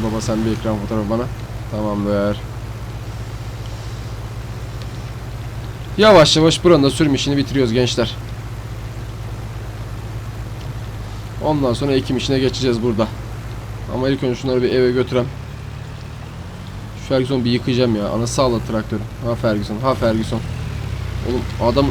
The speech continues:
şeyine çıktık ya. Sürücüyü durdur. Şimdi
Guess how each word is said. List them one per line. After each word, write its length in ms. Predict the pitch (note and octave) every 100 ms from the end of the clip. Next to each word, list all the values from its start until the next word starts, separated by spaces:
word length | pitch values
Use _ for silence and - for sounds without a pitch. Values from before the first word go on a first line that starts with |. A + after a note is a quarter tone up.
| -
şeyine 300 | - C#3+ D3
çıktık 320 | - - -
ya. 120 | C#3+ D3+ - - - - - - - - - - - - - - - - - - - -
Sürücüyü 460 | C3 B2+ C3 C3
durdur. 300 | C3 C3+ B2 B2 - - - - - - - - - - - - - - - - - - - - - - -
Şimdi 320 | C#3 C3+